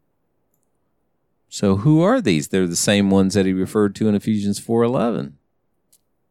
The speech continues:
And if that being the case, at least now in my study,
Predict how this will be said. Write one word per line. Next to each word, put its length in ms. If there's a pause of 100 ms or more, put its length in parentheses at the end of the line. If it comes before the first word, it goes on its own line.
(1300)
And 140
if 80
that 220
being 220
the 40
case, 480
at 100
least 320
now 360
in 100
my 160
study, 480